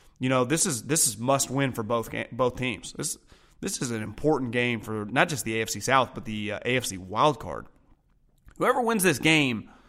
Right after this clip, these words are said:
depending on what happens to the Houston Patriot game, is p-, got a chance to, you know, kinda solidify themselves as a six seed. 'Cause if the Titans win this game,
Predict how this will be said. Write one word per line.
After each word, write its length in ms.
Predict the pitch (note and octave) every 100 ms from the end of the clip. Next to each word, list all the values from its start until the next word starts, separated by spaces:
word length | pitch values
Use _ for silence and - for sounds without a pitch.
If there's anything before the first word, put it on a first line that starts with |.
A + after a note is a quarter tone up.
| _ _ _ - -
depending 380 | B2+ F#3+ F3+
on 140 | D#3 D3
what 120 | C#3
happens 320 | C3+ C3+ B2+
to 80 | A2
the 60 | G#2+
Houston 340 | C3 C3+ A#2
Patriot 400 | C#3 D#3+ C#3 A2
game, 380 | G#2 G#2 G2+ G2+ - _ _ _ _
is 160 | A2+ G#2+
p-, 240 | - - - - C#3 -
got 220 | C#3+ A3
a 40 |
chance 540 | G3+ - C#3 D#3+ D#3+ -
to, 380 | A#2+ A#2 A2+ A2
you 100 | A#2+
know, 140 | A2+ G#2
kinda 240 | B2 F3+
solidify 500 | - G#2+ D3 D#3+ A2
themselves 480 | A2 A2+ A2+ A2 G#2+
as 140 | G#2+
a 40 | G2
six 280 | - D3+ -
seed. 120 | E2+
'Cause 120 | -
if 80 | A2
the 80 | -
Titans 340 | B2+ G#3+ G3
win 160 | F#3 F3+
this 140 | D#3+
game, 340 | C#3 B2+ G#2+